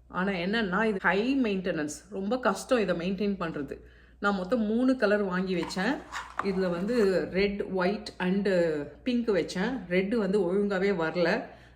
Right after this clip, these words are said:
ஆ, இதுல இன்னும் அந்த ரெட் செடி இருக்குன்னு நம்புறேன். இருந்துச்சுன்னா நல்லா இருக்கும். அடுத்த வருஷம் நான் உங்களுக்கு பூக்கும்போது காட்டுறேன். என்ன பிரச்சனைனா, இது ஒரு ஹை மெயின்டெனன்ஸ்னு நான் சொன்ன மாதிரி,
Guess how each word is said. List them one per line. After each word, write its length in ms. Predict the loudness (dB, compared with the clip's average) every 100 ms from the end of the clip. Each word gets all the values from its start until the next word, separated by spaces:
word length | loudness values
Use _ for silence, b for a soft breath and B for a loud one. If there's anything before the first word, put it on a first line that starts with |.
| B -8
ஆ, 180 | -4
இதுல 340 | -4 -2 -2 0
இன்னும் 380 | -2 0 0 0
அந்த 220 | 0 2
ரெட் 300 | 0 0 -4
செடி 360 | 0 0 0 -2
இருக்குன்னு 720 | -4 -4 -2 -2 0 -2 -2
நம்புறேன். 560 | -2 0 2 2 -2 -6 -8
இருந்துச்சுன்னா 500 | -6 -4 -4 -4 -4
நல்லா 340 | -2 0 2 2
இருக்கும். 380 | 0 -2 -2
அடுத்த 320 | -2 -2 0 -4
வருஷம் 260 | -4 -6
நான் 100 | -6
உங்களுக்கு 380 | -6 -6 -6 -8
பூக்கும்போது 360 | -6 -4 -4 -6 -6
காட்டுறேன். 320 | -8 -8 -8 -6 -6 -8 -10 -14 -16 -16 -4
என்ன 220 | 0 0
பிரச்சனைனா, 680 | 0 -2 -2 -2 -2 -4 -6 -14 -16 -8 -4
இது 140 | 0
ஒரு 100 | 0
ஹை 260 | 0 -2 -2
மெயின்டெனன்ஸ்னு 720 | -2 -2 -2 0 0 0 -2
நான் 120 | -4
சொன்ன 280 | -6 -6 -4
மாதிரி, 460 | -2 0 -2 -4